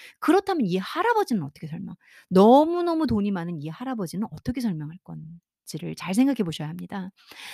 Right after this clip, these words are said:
할아버지는 다 가진 사람이에요. 다 가진 사람인데 다른 디자이어들이 존재하죠. 뭔가를 보면서 '아 저거 재밌겠다.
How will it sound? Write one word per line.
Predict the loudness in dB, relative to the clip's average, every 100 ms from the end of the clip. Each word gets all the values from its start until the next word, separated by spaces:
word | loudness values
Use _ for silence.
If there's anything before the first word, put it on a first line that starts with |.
| -14 -2
할아버지는 | 0 2 0 0 -4 -2 -6 -8
다 | -6 0
가진 | 4 4 2
사람이에요. | 0 -2 -2 -6 -8 -8 -12 -16
다 | -20 -10 -2
가진 | 0 0 -2
사람인데 | 0 0 0 -2 -6 -12 _ _ _
다른 | -10 -4 -2 -2 -4
디자이어들이 | -6 -6 -6 -8 -10 -12 -10
존재하죠. | -6 -6 -8 -12 -14 -18 _ _ _ -18 2
뭔가를 | 6 8 6 2 0
보면서 | -2 -4 -6
'아 | -8
저거 | -6 -6
재밌겠다. | -4 -2 -2 -4 -10 -10 -12